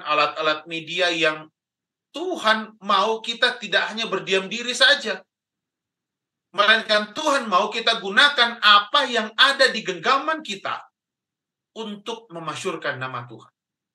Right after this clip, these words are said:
Oleh karena itu, kita gunakan setiap kesempatan yang ada untuk kabarkan kabar sukacita, kabar baik dari Yesus, sehingga banyak orang mengenal kebenaran Tuhan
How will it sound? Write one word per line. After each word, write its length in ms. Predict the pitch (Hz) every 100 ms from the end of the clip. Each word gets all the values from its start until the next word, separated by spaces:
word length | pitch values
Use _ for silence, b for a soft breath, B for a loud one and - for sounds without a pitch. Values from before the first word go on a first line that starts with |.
| -
Oleh 160 | 214 220 214
karena 240 | 202 202
itu, 480 | 202 202 311 311 - _ _ _ -
kita 320 | 208 214 180
gunakan 480 | 185 262 294 254 247
setiap 480 | 240 240 233 220 226
kesempatan 880 | 220 226 214 - 302 311 - 240
yang 240 | 220 190 - 135
ada 400 | 110 135 165 -
untuk 480 | 254 247 233 247
kabarkan 800 | 202 196 196 285 277 - 240 233
kabar 640 | - 269 277 277 269 240 226
sukacita, 640 | - 247 226 254 226 - - _ _
kabar 480 | - 226 226 220 196
baik 400 | 254 254 311 302
dari 160 | 226 214 202
Yesus, 240 | 139 - _ _
sehingga 400 | - 208 196 190
banyak 400 | 247 262 254 -
orang 240 | 214 220 208
mengenal 480 | 196 208 208 214 214
kebenaran 560 | 190 185 180 175 175
Tuhan 400 | 214 190 143 120